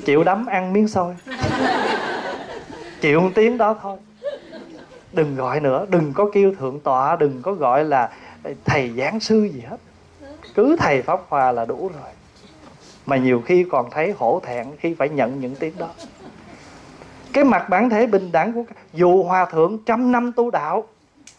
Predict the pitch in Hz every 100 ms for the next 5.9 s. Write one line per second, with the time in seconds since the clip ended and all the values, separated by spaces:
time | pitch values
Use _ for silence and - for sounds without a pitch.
0 | _ 123 175 233 285 156 - 151 139 139
1 | 139 131 151 190 196 220 220 123 135 170
2 | 220 214 131 139 233 156 120 117 127 113
3 | 143 135 139 - _ _ _ _ - -
4 | - - 143 180 190 170 190 240 196 165
5 | 131 117 135 127 - 180 180 123